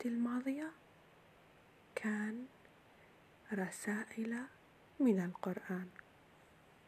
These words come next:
كان يراني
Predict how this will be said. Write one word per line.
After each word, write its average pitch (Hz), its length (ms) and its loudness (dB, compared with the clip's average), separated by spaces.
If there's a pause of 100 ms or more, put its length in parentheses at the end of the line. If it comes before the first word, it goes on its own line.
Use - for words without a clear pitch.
(3500)
كان 208 280 2
يراني 214 600 2